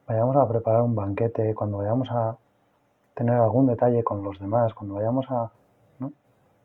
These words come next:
a hacer algo por los demás, cualquier cosa, pues que busquemos para dirigir esa, ese acto de salir de nosotros mismos,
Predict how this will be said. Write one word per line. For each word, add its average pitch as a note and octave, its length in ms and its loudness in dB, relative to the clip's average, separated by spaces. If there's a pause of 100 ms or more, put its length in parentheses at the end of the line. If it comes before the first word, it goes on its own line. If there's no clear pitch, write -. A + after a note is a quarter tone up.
(1700)
a A2 140 -8
hacer A2+ 200 -2
algo A#2+ 380 4 (100)
por A2+ 180 0
los G2 180 -6
demás, A#2 400 -2 (220)
cualquier A2 260 -4
cosa, B2+ 460 -4 (1300)
pues G#2+ 140 -6
que A2+ 160 -2
busquemos C#3+ 680 -2 (840)
para A#2+ 540 0 (420)
dirigir A2+ 420 0
esa, B2 680 0 (200)
ese A#2+ 180 2
acto A#2 420 2
de A2 180 -2
salir A2 300 0
de A#2 80 0
nosotros A2 360 -4
mismos, G#2+ 540 -2